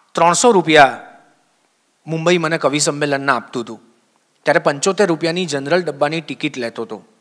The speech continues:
અને જનરલ ડબ્બાની ટિકિટમાં શુક્રવારે બેસું, શનિવારે સવારે ઉતરું, ઘરે જઉં મિત્રોના, રહું, રાત્રે કાર્યક્રમ કરું અને બીજા દિવસે રવિવારે સુરેશ દલાલ મને મરીન પ્લાઝા લઈ જાય. ત્યાં મારો એક જુદો અનુભવ થાય,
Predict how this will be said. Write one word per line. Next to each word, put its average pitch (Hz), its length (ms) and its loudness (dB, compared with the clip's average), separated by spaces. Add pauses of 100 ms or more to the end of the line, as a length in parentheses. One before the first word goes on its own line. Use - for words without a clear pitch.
(720)
અને 160 160 0
જનરલ 165 360 2
ડબ્બાની 190 400 0
ટિકિટમાં 185 560 -2
શુક્રવારે 170 560 0
બેસું, 147 420 -2 (600)
શનિવારે 180 480 0
સવારે 147 380 0
ઉતરું, 160 400 -2 (1160)
ઘરે 117 240 0
જઉં 170 200 0
મિત્રોના, 175 460 -4 (400)
રહું, 160 300 2
રાત્રે 165 280 0
કાર્યક્રમ 156 480 -2
કરું 110 380 -10 (640)
અને 165 140 -2
બીજા 160 240 0
દિવસે 185 380 0 (340)
રવિવારે 127 560 2 (160)
સુરેશ 175 360 2
દલાલ 165 260 2
મને 156 180 -4
મરીન 151 320 -4
પ્લાઝા 123 320 -4
લઈ 113 180 -8
જાય. 113 220 -18 (840)
ત્યાં 220 240 8
મારો 196 240 6
એક 196 200 4
જુદો 160 320 2
અનુભવ 131 400 0
થાય, 117 260 -8